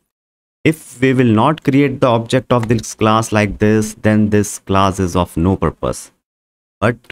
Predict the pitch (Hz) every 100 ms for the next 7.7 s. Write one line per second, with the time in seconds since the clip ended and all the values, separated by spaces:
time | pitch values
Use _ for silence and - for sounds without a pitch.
0 | - 85 87 90 87 90 85 117 - 151
1 | - 151 180 - - 90 85 101 87 85
2 | 95 - 85 78 101 107 143 - 92 -
3 | - 67 - - _ _ _ _ _ 92
4 | 90 87 - 80 101 143 - - _ _
5 | _ _ _ 110 107 110 110 123 120 120
6 | 104 104 107 95 - 95 92 87 87 113
7 | 139 143 139 - - 95 92